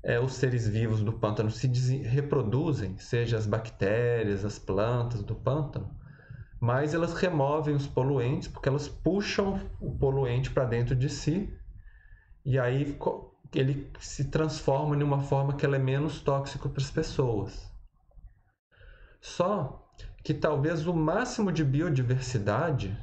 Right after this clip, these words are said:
não corresponda ao máximo de produtividade. Então, às vezes, se tivesse umas poucas espécies, por exemplo, de uma gramínea, por exemplo, que cresce muito rápido, vai conseguir absorver muito do poluente. Mas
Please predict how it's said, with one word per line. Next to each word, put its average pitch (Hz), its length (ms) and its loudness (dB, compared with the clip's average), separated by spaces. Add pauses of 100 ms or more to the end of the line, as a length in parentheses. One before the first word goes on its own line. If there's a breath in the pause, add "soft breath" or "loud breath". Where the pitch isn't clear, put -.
(220)
não 147 200 2
corresponda 156 640 0
ao 156 80 2
máximo 143 360 0
de 135 100 2
produtividade. 135 1040 0 (1300)
Então, 135 320 0 (280 loud breath)
às 113 100 0
vezes, 139 160 0
se - 40 -8
tivesse 147 300 0
umas 139 180 2
poucas 170 380 0
espécies, 120 600 0
por 113 160 0
exemplo, 107 300 0
de 107 100 0
uma 110 160 2
gramínea, 104 960 2 (360 loud breath)
por 113 100 0
exemplo, 107 180 0
que 123 80 0
cresce 117 340 0
muito 135 280 2
rápido, 117 600 -2 (180)
vai 131 220 2
conseguir 143 400 0
absorver 135 500 0
muito 135 320 0
do 135 100 2
poluente. 135 720 -2 (1120 loud breath)
Mas 127 560 0